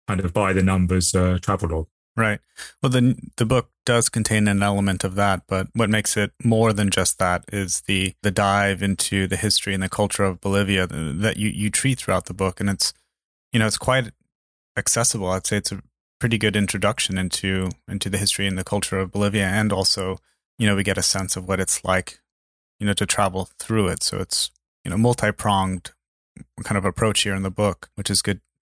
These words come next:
Speaker 2: It's good to see. You know, we see a lot of books on, you know, say, Potosi and, you know, these types of topics in Bolivian history. Um, but less common are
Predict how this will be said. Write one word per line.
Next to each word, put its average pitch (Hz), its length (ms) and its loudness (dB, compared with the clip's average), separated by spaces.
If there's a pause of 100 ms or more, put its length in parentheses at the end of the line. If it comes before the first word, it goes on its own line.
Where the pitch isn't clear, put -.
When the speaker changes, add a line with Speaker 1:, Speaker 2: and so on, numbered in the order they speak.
Speaker 2:
It's - 200 -4
good 110 140 2
to 104 60 2
see. 123 180 2
You 113 80 4
know, 113 120 4
we 113 60 4
see - 140 0
a 117 60 2
lot 104 200 2
of 95 120 -6
books - 340 0
on, 98 480 0
you 107 80 -4
know, 95 120 0
say, 98 400 0 (580)
Potosi 143 680 2
and, 90 400 -4 (500)
you 104 60 -4
know, 98 160 2
these - 460 2
types - 360 -2
of 95 380 -4 (140)
topics 101 440 0
in 101 120 -4
Bolivian 95 400 -2
history. 104 520 -2 (540)
Um, 98 240 0
but 101 240 -2
less 110 360 0
common 98 480 0
are 92 420 0